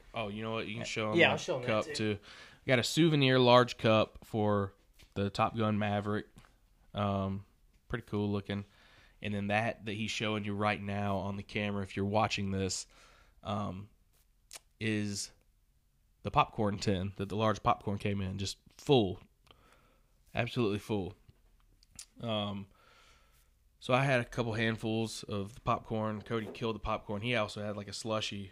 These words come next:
Speaker 1: And then this right here that he's about to show you is the souvenir cup that came with it. So it has, like, some of the call names on there and just, like, the logo, Top Gun Maverick, fighter jet. It's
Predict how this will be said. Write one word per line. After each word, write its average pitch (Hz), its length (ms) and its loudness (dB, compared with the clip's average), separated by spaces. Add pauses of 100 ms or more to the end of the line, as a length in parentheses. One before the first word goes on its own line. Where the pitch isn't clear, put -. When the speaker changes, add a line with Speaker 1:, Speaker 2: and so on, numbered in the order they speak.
Speaker 1:
And 101 100 -12
then 101 140 -10
this 117 200 -8
right 104 160 -8
here 113 300 -6
that 104 80 -10
he's 101 140 -14
about 95 180 -12
to - 60 -10
show 104 220 -4
you 101 200 -2
is 98 260 -4
the - 120 -12
souvenir 104 440 2
cup 107 300 0
that - 120 -6
came 95 240 0
with 92 160 -2
it. 87 140 -6
So 101 200 -2
it 87 100 -2
has, 101 320 0
like, 92 200 -2
some 104 200 -2
of 98 60 -2
the 95 60 -4
call 107 400 4
names 104 540 2
on 104 220 2
there 101 340 0 (1700)
and 98 580 -2 (880)
just, - 220 -4
like, 98 180 -2
the 98 100 -2
logo, 98 600 2 (800)
Top - 200 -8
Gun 113 220 -4
Maverick, 107 440 0 (1800)
fighter 107 260 -4
jet. 104 360 -2
It's - 120 -20